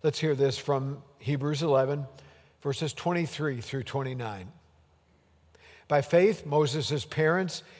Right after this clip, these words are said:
hid him for three months after he was born, because they saw he was no ordinary child, and they were not afraid of the king's edict.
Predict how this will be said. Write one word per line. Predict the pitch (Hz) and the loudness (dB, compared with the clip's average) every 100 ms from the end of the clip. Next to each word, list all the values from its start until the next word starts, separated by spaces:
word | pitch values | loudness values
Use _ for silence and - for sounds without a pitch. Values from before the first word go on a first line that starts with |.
| - | -2
hid | 160 | 2
him | 156 151 | 2 0
for | 151 | -2
three | 131 - 208 | -2 -2 0
months | 196 156 110 - - - _ _ _ - | 2 2 0 -10 -14 -16 _ _ _ -2
after | 143 - 143 | -2 0 -4
he | |
was | 135 123 | -2 -6
born, | - 135 117 117 123 _ _ _ _ _ - | -4 -2 -4 -8 -16 _ _ _ _ _ -2
because | 143 165 113 | 2 2 6
they | 165 165 160 170 | 6 6 2 -4
saw | - 180 165 | 0 6 6
he | 156 170 | 6 2
was | 147 107 165 | -2 -4 -4
no | 151 175 185 - | 2 2 2 2
ordinary | 151 156 143 139 | 2 4 2 0
child, | 135 - 123 117 120 - _ _ _ _ _ | 0 -2 -2 -2 -8 -16 _ _ _ _ _
and | 143 | 6
they | 160 | 6
were | 160 | 6
not | 165 175 185 | 4 4 4
afraid | - 202 196 151 | 2 2 4 2
of | 139 | 0
the | 139 | -4
king's | - 147 135 127 - 175 | -4 -4 -4 -6 -6 -4
edict. | 147 120 107 - | -2 -2 -6 -14